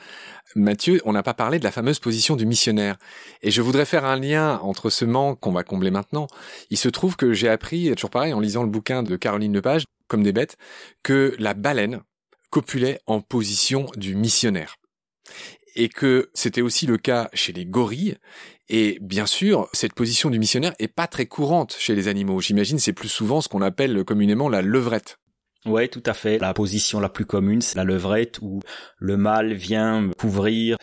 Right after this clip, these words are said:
Speaker 2: la croupe de la femelle. Et effectivement, cette position de copulation, on va dire, en face à face, elle est assez peu fréquente dans le monde animal. Il y a aussi, euh, les bonobos, par exemple, qui l'utilisent, mais c'est quelque chose d'assez original, oui.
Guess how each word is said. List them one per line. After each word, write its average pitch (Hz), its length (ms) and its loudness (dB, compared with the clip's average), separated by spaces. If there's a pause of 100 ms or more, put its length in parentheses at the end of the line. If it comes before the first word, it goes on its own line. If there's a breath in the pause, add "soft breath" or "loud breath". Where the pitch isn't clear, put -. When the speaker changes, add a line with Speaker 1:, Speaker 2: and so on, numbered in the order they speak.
(260 loud breath)
Speaker 2:
la 101 120 -4
croupe 113 360 -4
de 101 160 -2
la 95 200 2
femelle. 113 500 0 (320 loud breath)
Et 104 240 0
effectivement, 113 480 0
cette 135 220 -2
position 127 600 0
de 107 120 0
copulation, 113 640 0
on 113 60 0
va 104 100 2
dire, 101 300 0
en 95 160 0
face - 300 -2
à 110 60 0
face, - 500 -2
elle 104 180 -2
est 98 80 2
assez 107 580 0 (540 loud breath)
peu 156 140 0
fréquente 127 600 -2
dans 110 80 2
le 107 80 2
monde 107 180 2
animal. 101 440 2
Il 107 60 -2
y 104 40 0
a 95 60 2
aussi, 101 420 -2
euh, 95 60 2
les 98 120 0
bonobos, 98 480 0
par 92 200 -4
exemple, 104 380 -2
qui - 120 -6
l'utilisent, 107 640 -2 (280 loud breath)
mais 95 100 -4
c'est - 180 -4
quelque - 180 -6
chose 107 220 -2
d'assez 101 280 -2
original, 101 480 0
oui. 92 200 -8